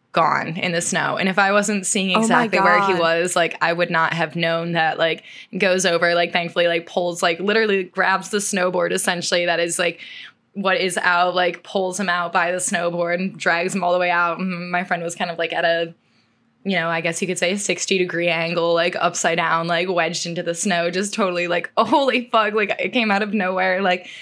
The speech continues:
Speaker 1: just doing a fun little jump and then just immediately, like, <gasps> "What do I do? Like, how do I get out of this?"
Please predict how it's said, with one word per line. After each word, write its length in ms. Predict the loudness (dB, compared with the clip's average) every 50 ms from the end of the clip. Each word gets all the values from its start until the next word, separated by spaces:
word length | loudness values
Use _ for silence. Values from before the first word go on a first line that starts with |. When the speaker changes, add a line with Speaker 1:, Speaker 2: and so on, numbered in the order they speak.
| -20 -6
Speaker 1:
just 200 | -4 -4 -4 -2
doing 180 | -2 -2 0 0
a 60 | -2 0
fun 220 | 2 2 2 2
little 220 | 2 2 2 2
jump 340 | 0 2 2 2 2 2 0
and 140 | 0 -2 -2
then 120 | -2 -2 -2
just 180 | -2 -2 -2
immediately, 400 | -2 -2 -2 -2 0 0 2 2 2
like, 160 | 2 0 -2 -4 -4 -2 0 0
<gasps> 220 | 0 -2 -4 0 2
"What 100 | 2 4
do 100 | 4 4
I 80 | 2 4
do? 220 | 4 4 4 4
Like, 300 | 4 4 4 4 4 4
how 180 | 4 4 4 4
do 60 | 4 4
I 100 | 4 2
get 140 | 2 0
out 160 | 2 2 0 0
of 80 | -2
this?" 500 | -2 -2 2 2 2 0 -2 -8 -16 -18